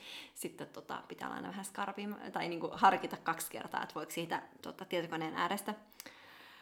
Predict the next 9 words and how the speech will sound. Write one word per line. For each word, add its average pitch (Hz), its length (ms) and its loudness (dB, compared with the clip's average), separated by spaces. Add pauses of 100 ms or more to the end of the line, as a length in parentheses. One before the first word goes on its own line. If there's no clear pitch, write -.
(320)
ö, 180 300 -2
poistua, 190 480 4
mutta 202 300 -2 (280)
näitä 190 420 2
on. 190 200 6 (140)
Mut 165 180 -4
joo, 165 120 2
toi 160 440 0
vessa-, 190 420 0